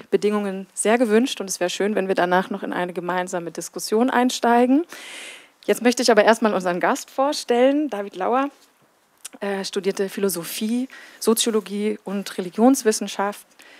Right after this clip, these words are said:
in Marburg und Berlin, wo er an, dann, an der Freien Universität mit einer Schrift zur Sinnlichkeit der Sprache, ähm,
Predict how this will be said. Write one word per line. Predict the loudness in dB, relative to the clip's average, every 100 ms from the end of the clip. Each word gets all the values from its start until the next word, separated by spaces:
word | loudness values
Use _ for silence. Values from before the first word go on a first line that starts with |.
| -20 -2
in | 2
Marburg | 6 6 6 4 4
und | -6 0
Berlin, | 0 4 2
wo | 2
er | 0 -2
an, | -4
dann, | -4 -6 -8 _ _
an | -4 -2
der | 2
Freien | 4 6 4
Universität | 2 0 0 0 -2 -2
mit | -4
einer | -2 -2
Schrift | -2 -6 -6
zur | -6
Sinnlichkeit | -6 -4 -4 -4 2 2 2
der | -4
Sprache, | -6 -4 -4 -2 0 0 -2 -16 -20 -18 -20 -20 _
ähm, | 0 2 2 -4 -8